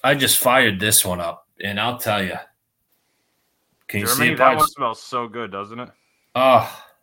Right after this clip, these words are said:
Speaker 2: With the, uh, the
Speaker 1: But,
Speaker 2: caramel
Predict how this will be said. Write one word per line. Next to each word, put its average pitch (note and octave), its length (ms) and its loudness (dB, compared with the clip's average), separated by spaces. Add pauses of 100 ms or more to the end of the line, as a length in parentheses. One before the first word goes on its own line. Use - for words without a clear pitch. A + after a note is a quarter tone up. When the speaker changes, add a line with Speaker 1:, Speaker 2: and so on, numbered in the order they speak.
(380)
Speaker 2:
With A2 160 -12
the, F2+ 380 -12
uh, E2+ 260 -10 (1700)
the F2+ 80 -18
Speaker 1:
But, - 80 -20
Speaker 2:
caramel A#2+ 480 0